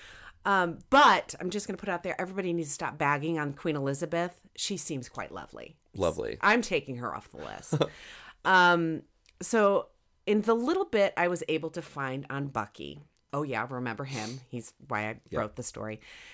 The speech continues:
Speaker 1: There's a downward spiral of him falling into this conspiracy on YouTube.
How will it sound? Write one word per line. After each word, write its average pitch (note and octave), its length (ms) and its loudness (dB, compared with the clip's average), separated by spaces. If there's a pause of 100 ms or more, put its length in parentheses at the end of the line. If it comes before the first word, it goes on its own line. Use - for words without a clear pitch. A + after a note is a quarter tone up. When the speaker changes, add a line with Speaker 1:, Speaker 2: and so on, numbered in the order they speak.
(160)
Speaker 1:
There's F#3 320 2
a G#3+ 40 6
downward A3 720 4
spiral D3 680 0
of D3 180 -4
him D#3 180 -2
falling F3 520 -2
into D#3+ 360 -4
this C#3+ 220 -4
conspiracy C#3+ 1000 -2 (300)
on E3 160 -2
YouTube. - 560 -8